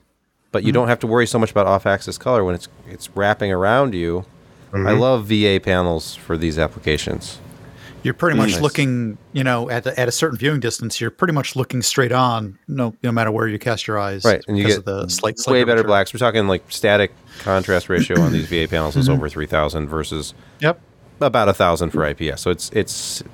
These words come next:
Speaker 1: way, way better black levels, and overall contrast is nicer. So
Speaker 2: I'm using
Speaker 3: Cheap.
Speaker 2: an Acer in front of me
Speaker 3: Cheap.
Speaker 2: and an A O C. This is an A O C behind me, actually. Very similar, almost, as, I think it's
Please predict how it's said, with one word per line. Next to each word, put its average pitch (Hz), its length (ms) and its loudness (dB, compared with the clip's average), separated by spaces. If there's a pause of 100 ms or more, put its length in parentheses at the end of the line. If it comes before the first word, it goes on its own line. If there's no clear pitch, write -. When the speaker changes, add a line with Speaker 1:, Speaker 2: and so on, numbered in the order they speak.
Speaker 1:
way, 98 600 2
way 85 180 0
better 80 260 -2
black 76 280 -6
levels, 76 340 -4
and 73 180 -6
overall 76 320 0
contrast - 520 -6
is - 100 -10
nicer. - 380 -6 (720)
So 76 280 0 (960)
Speaker 2:
I'm 123 80 -6
using 120 180 -4
Speaker 3:
Cheap. 131 220 -2
Speaker 2:
an 127 60 -2
Acer 127 420 -4
in 120 100 -10
front 139 220 -2
of 127 80 -2
me 113 140 2
Speaker 3:
Cheap. 110 100 2
Speaker 2:
and 110 80 -4
an 113 80 -4
A 113 140 -2
O 113 60 -2
C. - 260 -2 (120)
This 127 140 -2
is - 60 -2
an 120 100 -2
A 113 80 -2
O 110 100 -2
C 117 360 -2
behind 110 360 -4
me, 101 160 -6
actually. 104 480 -6 (140)
Very 117 160 2
similar, 104 320 -4 (100)
almost, 135 300 0
as, - 180 -4
I 123 60 2
think 160 180 0
it's - 140 -8